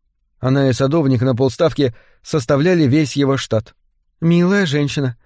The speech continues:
Она позвонила мне сразу после того, как вызвала скорую. Скорая помощь навела меня на мысль,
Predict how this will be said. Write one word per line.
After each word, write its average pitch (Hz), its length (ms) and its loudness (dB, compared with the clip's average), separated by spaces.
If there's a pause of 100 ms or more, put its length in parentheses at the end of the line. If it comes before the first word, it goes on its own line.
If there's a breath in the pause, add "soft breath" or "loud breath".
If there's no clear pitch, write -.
(200 soft breath)
Она 156 200 0
позвонила 160 500 0
мне 160 200 2
сразу 156 360 0
после 143 340 0
того, 160 260 0
как 131 180 -2
вызвала 147 400 0
скорую. 131 480 -4 (500)
Скорая 143 540 0
помощь 165 420 0
навела 139 420 2
меня 143 220 2
на 139 140 2
мысль, 165 360 0